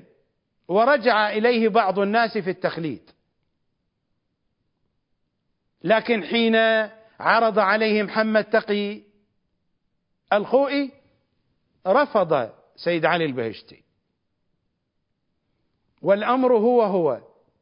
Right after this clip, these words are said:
حين عرضوا المرجعية على شيخ علي الغروي، رجاء اعرضوا لنا صورة الشيخ علي الغروي، وهم يعلمون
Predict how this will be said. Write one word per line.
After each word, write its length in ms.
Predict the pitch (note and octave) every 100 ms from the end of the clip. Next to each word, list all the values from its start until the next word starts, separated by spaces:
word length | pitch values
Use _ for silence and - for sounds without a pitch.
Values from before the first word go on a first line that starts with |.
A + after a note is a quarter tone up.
| _ _ _ _
حين 260 | - F#3 G#3
عرضوا 680 | G3 G#3+ B3+ A3+ G#3+ G3 G3+
المرجعية 760 | G3+ G3+ E3+ F#3+ G#3 A#3+ A#3 A#3
على 560 | G3+ G#3+ A3+ A3+ A3 - _ _
شيخ 320 | - G#3 G3+
علي 640 | E3 G#3 A3 G#3+ G#3+ G#3+ _ _ _ _ _ _ _ _ _
الغروي، 680 | F3 F3 F#3+ G3 E3+ C3+ G#2 - _ -
رجاء 580 | E3 E3+ A3 G#3+ G#3 G#3
اعرضوا 420 | G3+ G#3+ F3+ G3
لنا 480 | G3+ G#3 G#3 G3+ G3+ _ _ _ _ _ _ _ _
صورة 440 | - - G#3+ A3 G3
الشيخ 340 | F3 G3 F#3+ E3
علي 180 | F#3
الغروي، 500 | F3+ D3+ C#3+ A#2+ G2 D2+ _ _ _ _ _ _ _ _ _ _ _ _ _ _ _ _ _ C3+
وهم 500 | F3+ G3+ G#3 G3 F#3+
يعلمون 800 | F#3 F3 G3+ G#3+ B3 F3+ G2+